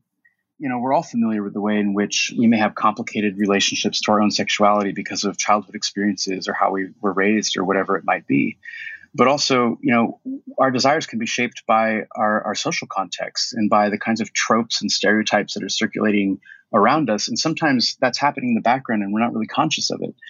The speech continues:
You know, one thing I was talking with a friend about recently was the issue of racial preferences in sexual desire and how it might just seem like, well, whatever, you know, you have the preferences that you have,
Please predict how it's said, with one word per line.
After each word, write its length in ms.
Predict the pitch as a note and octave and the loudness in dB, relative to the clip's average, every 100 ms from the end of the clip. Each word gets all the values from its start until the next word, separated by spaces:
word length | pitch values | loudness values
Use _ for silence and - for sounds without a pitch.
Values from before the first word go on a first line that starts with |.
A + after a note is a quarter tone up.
| - - - - | -14 -12 -12 -4
You 120 | C#3+ B2+ | 2 4
know, 80 | |
one 180 | A#2+ D3 | 4 2
thing 160 | C#3+ A#2+ | 2 2
I 80 | A2 | 2
was 300 | G#2 - - | 2 -2 0
talking 340 | C3 C3 A#2+ | -2 0 -4
with 100 | A2 | -6
a 40 | |
friend 220 | G#2+ B2+ D3 | -4 -4 0
about 220 | G#2 F#2+ | 0 0
recently 520 | B2+ - A2 G#2+ G#2 | -4 -4 -4 -2 -2
was 380 | D2 A2 - - | -2 -2 -2 -2
the 280 | A#2+ A2+ A2+ | 4 4 4
issue 340 | A#2 - A2+ G#2+ | 2 4 2 2
of 300 | A2 G#2+ G2+ - - | 2 2 0 -6 -10
racial 360 | G#2+ C#3 C3 G#2 | 0 0 0 -2
preferences 720 | - F#2+ F2+ - - - - | -4 -6 -6 -8 -8 -10 -4
in 80 | A#2 | -2
sexual 320 | - - - | -2 -4 -8
desire 500 | - - G1+ G1+ G1+ _ _ _ _ - - | -10 -2 0 0 -4 _ _ _ _ -14 0
and 100 | B2 | 4
how 360 | B2 B2 A2 - | 4 4 0 -6
it 140 | C#3+ | -2
might 180 | D#3 D3+ | 0 0
just 180 | C3+ - | -4 -2
seem 160 | C3 | 0
like, 220 | B2+ A#2+ | 0 0
well, 220 | A2+ C#3 C#3+ | 2 2 2
whatever, 280 | D#3 D#3+ | 0 -2
you 140 | G2 G2 | -4 -2
know, 140 | G#2+ | -2
you 120 | B2 | 0
have 200 | A2 A#2 | 2 0
the 80 | A2+ | 0
preferences 500 | - A#2+ A#2+ - A#2 | -2 -2 -2 -8 -10
that 80 | - | -8
you 120 | A#2+ | -4
have, 340 | A#2+ E3 F#2+ | 0 0 0